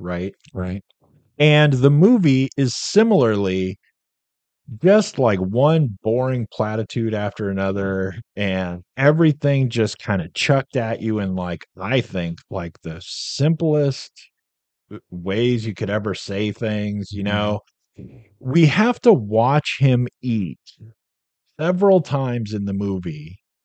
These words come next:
Speaker 1: in, I think, the most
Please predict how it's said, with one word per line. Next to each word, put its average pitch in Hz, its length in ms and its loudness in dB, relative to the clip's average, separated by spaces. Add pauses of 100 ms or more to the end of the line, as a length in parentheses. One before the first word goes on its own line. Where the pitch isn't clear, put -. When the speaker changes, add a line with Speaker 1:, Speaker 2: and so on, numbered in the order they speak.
(760)
Speaker 1:
in, 143 300 2 (160)
I 175 380 2 (340)
think, 95 380 -6 (420)
the 113 280 -4
most 143 580 2